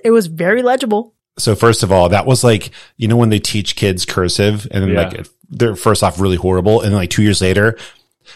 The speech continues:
Speaker 2: they, they end up getting the best handwriting of anyone ever before it fades when they get, like, teenage age, you know? But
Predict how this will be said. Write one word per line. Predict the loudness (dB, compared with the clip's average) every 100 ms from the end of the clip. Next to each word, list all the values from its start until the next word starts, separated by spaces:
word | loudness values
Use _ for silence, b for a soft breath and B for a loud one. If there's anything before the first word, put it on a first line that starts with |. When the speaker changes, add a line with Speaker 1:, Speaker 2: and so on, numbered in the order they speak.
| -2
Speaker 2:
they, | -2 -2 -10
they | -8 -2 2
end | 0
up | 0
getting | -2 2 2 0
the | 2 0
best | 2 0 0 0
handwriting | 0 2 2 2 0
of | -2 -4 -2
anyone | 0 2 2 0
ever | -4 -2 -2 -4 -8 b b b b _
before | -4 0 2 2
it |
fades | 0 0 0 0
when | -2
they | -2
get, | -4 -6 -8
like, | -10 -8
teenage | -4 -2 -2 -4 -8 -6
age, | -4 -4 -2
you | -2
know? | -2 0
But | -2 -2